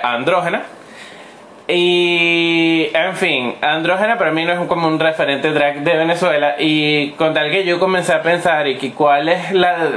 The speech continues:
drag que tenemos como exponente así, porque obviamente tenemos muchas drags en Venezuela, pero alguien que dé la cara por nosotros en algún medio.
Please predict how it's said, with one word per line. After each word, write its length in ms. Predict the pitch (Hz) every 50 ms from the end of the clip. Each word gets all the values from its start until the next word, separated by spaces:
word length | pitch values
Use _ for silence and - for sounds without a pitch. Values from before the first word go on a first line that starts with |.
| 95 -
drag 460 | 143 139 143 156 160 156 156 170 - - - - - - - - - - - - -
que 160 | 160 170 175
tenemos 400 | 175 175 170 160 147 147 160 165
como 220 | - 185 180 170 151
exponente 880 | - - - - - - 143 143 139 139 156 175 175 165 143 - 143 131
así, 520 | 135 131 - 147 147 156 156 147 - 151 - - - - - -
porque 220 | - 143 127 147 147
obviamente 480 | 139 139 147 156 175 185 160 143 131
tenemos 420 | 117 127 120 120 120 120 127 135 143
muchas 320 | 143 151 151 175 170 160
drags 320 | 156 147 151 160 - -
en 100 | 127 123 127
Venezuela, 540 | 117 113 113 - 135 131 123 120 117 117 -
pero 200 | - 117 117 117
alguien 520 | - 135 135 139 147 143 160 165 170 165 165
que 400 | - 165 170 175 196 - - - - - - - - - -
dé 200 | 127 143 139 139
la 260 | 143 147 160 156 -
cara 400 | 165 160 151 147 156 170 165 -
por 180 | 147 147 143 135
nosotros 600 | 131 127 127 123 147 135 131 - 135 135 - - -
en 200 | 147 147 147 135
algún 340 | 131 131 123 127 123 123
medio. 460 | 135 147 156 151 143 120 107 107 104